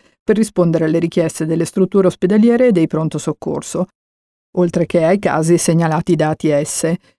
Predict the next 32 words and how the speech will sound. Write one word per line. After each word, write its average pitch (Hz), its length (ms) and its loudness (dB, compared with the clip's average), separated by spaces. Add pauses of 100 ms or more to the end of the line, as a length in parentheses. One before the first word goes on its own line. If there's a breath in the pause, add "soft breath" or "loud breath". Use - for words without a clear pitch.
(140)
I 185 60 4
numeri 185 340 6
degli 175 180 2
ultimi 196 320 4
giorni 254 240 4
sono 175 260 2
tutt'altro 165 640 -2
che 156 120 -4
confortanti, 165 920 -2
anche 156 280 -2
se 156 180 -4
tra 170 100 -2
i 160 80 0
positivi 175 540 0
vi 165 100 -2
sono 175 240 0 (140)
persone 190 500 2
sottoposte - 640 -4
a - 20 -4
controllo, 170 640 2
quindi 160 300 0
già 160 160 -2
segnalate. 165 720 -6 (420)
Venerdì 170 340 2
su 226 200 -2
centoquarantuno 175 1000 0
tamponi 190 460 2
analizzati, 190 640 2
i 208 60 2
positivi 170 480 0
erano 165 280 0
undici, 165 640 0